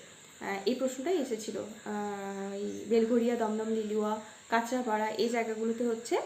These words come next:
রেল মেরামতির কাজ এবং রেল ওয়া-, ওয়াগন তৈরি হয়। এছাড়া কাপড়ের কলের যন্ত্রপাতি বেলঘড়িয়াতে আছে। আর কাগজ শিল্প,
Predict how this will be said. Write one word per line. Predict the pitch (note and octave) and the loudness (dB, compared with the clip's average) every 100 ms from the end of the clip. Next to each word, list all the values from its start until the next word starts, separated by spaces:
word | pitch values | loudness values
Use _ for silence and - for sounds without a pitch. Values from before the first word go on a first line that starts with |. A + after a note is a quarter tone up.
| - - C4 G#3+ | -4 -16 -10 6
রেল | A#3 A#3+ | 8 8
মেরামতির | C4 C4 B3+ B3+ C4 | 4 2 0 -2 0
কাজ | A#3 C#4 D4 | 2 2 0
এবং | B3+ A#3+ | 0 2
রেল | G#3+ A3 | 2 2
ওয়া-, | G#3+ G#3+ - | 0 0 4
ওয়াগন | A3 A3 A#3 - - - - | 6 6 4 2 -2 -14 4
তৈরি | A#3 A3+ | 6 6
হয়। | G3 G3 G3+ - - - - | 2 -6 -10 -12 -18 -10 0
এছাড়া | A3 A3+ A3+ A#3 | 0 2 2 2
কাপড়ের | A#3+ A3 G#3+ A#3+ C4+ C4 | 4 2 2 2 2 2
কলের | B3+ B3+ | 2 2
যন্ত্রপাতি | C4 A#3+ B3+ B3 B3+ | 2 2 0 -2 0
বেলঘড়িয়াতে | A#3+ G#3+ A#3 A3+ A3 A3+ | 0 2 2 4 2 2
আছে। | A3 G#3+ - - - - - | 0 0 -4 -4 -10 -18 2
আর | C4+ G4 | 4 6
কাগজ | B3 G3+ G3 | 6 6 0
শিল্প, | - A3 - | 0 -6 -6